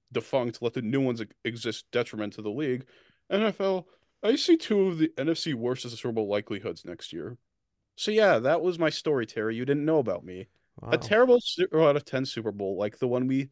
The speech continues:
Speaker 1: society just saw, it reminded me of this traumatic moment. I have to repeat myself, Terry. Yeah, Terry, you ought to be happy about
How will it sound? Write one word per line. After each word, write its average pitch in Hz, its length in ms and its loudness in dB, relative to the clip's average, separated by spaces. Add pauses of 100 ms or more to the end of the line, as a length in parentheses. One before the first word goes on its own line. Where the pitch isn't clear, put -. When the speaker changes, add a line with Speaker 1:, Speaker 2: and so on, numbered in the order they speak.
(120)
Speaker 1:
society 131 440 0
just 151 200 -2
saw, 92 220 -2
it 143 100 -4
reminded 143 400 0
me 139 80 0
of 131 100 -2
this 113 120 -4
traumatic 113 440 -6
moment. 120 280 -4 (340)
I 185 100 0
have 175 240 0
to 185 100 0
repeat - 300 -2
myself, - 360 -14
Terry. 92 300 -6 (340)
Yeah, 180 120 4
Terry, 160 220 0
you 147 100 4
ought 208 100 6
to 233 60 4
be 196 80 0
happy 143 320 0
about 107 280 -2